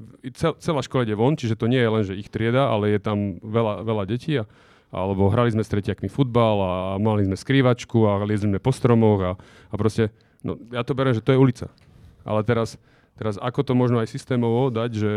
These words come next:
že proste vytvorí sa prostredie, kde fakt, že tie deti po obede, po tej škole, čo len sedia, čo nie je zdravé už, už len tak, proste idú a teraz majú možnosť športovať,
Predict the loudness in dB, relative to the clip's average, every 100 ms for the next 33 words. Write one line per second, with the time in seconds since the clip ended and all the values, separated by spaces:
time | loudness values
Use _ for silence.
0 | -2 -4 -4 -6 -6 -6 -4 -2 -2 -4
1 | -4 -6 -2 -2 0 -2 -2 -4 -6 -4
2 | -4 -4 -2 -4 -4 -10 -2 0 0 0
3 | -2 -4 -8 _ _ -2 -2 0 2 2
4 | 2 -2 -2 -4 -4 -2 -4 -8 _ _
5 | _ _ _ -2 0 0 0 0 2 0
6 | 0 -4 -6 -4 -4 -2 -4 -4 -8 _
7 | _ _ _ -10 -8 -4 4 4 4 2
8 | 2 4 4 6 8 8 8 6 4 -2
9 | 2 4 6 4 2 2